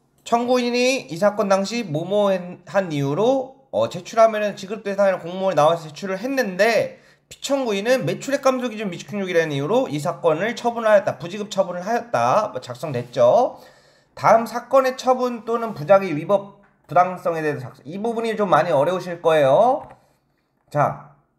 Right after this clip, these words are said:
절차 준수 여부는 뭐뭐의 법률에 따르면 피청구인은 뭐뭐 해야 하나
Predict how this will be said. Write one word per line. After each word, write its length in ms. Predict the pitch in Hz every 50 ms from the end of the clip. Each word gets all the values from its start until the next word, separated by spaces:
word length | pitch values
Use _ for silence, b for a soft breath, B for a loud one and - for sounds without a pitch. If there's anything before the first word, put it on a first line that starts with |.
| _ _ _ _ _ _ _ b b b b b b b b -
절차 420 | - 170 202 202 - 269 269 254
준수 260 | 175 185 196 196 208
여부는 380 | 185 170 170 180 185 190 175 143
뭐뭐의 400 | 135 151 180 208 240 254 247 -
법률에 420 | 233 214 185 196 202 202 208 208
따르면 360 | 208 208 202 208 202 208 208
피청구인은 560 | 208 - - - 240 226 214 208 208 202 190 143
뭐뭐 320 | 127 143 151 156 170 175
해야 280 | 175 190 202 196 180 170
하나 520 | 160 160 190 226 254 262 262 B B B